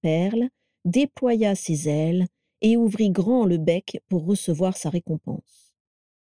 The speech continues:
Mais Fergus Goyle se contenta de tremper son pinceau dans de la peinture orange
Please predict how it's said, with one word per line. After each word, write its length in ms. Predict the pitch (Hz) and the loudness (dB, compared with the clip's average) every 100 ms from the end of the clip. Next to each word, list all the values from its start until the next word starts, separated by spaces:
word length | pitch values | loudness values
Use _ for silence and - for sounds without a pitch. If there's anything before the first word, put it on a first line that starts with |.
| _ _ | _ _
Mais 140 | 233 220 | 2 2
Fergus 460 | - 208 190 190 | 2 2 2 2
Goyle 360 | 202 208 214 214 | 2 2 2 0
se 180 | 208 - | -2 -2
contenta 560 | 233 233 220 190 220 208 | 0 0 2 0 2 2
de 80 | 185 | 0
tremper 400 | - 202 208 214 | 0 0 0 0
son 180 | 202 | 0
pinceau 460 | 175 190 185 - 208 | 0 2 0 0 0
dans 140 | 175 | 2
de 80 | 165 | 2
la 100 | 165 | 0
peinture 380 | 156 202 - 190 | 2 0 0 -2
orange 560 | 175 180 180 196 202 | 0 2 2 2 0